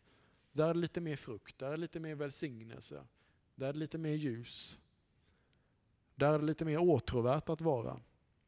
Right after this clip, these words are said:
Grunden är att vi ödmjukar oss, vi bekänner våran synd och bekänner också Jesus som Guds son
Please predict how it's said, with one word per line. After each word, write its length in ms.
Grunden 520
är 120
att 140
vi 160
ödmjukar 500
oss, 280
vi 60
bekänner 560
våran 240
synd 480
och 100
bekänner 380
också 240
Jesus 500
som 260
Guds 240
son 520